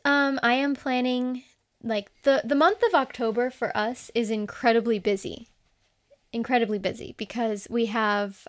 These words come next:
um, I'm directing our next short film. Um, we're full-time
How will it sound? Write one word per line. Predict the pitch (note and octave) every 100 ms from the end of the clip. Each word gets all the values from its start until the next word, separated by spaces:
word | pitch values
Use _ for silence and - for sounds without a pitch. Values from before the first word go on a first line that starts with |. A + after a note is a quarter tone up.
| -
um, | G#3+ G#3+ A3+ A#3 A#3+ - _ _ - - - - - -
I'm | B3+
directing | B3 A#3+ A#3 C4 A#3+ A3+ - _
our | B3 A#3
next | A3 -
short | A#3 -
film. | B3+ A#3 A#3+ B3 _ - _ -
Um, | B3 A#3 A3 G#3+ G#3+
we're | - A#3+ B3 A#3+
full-time | - B3+ A#3 A#3+ A#3 A3+ A3 A3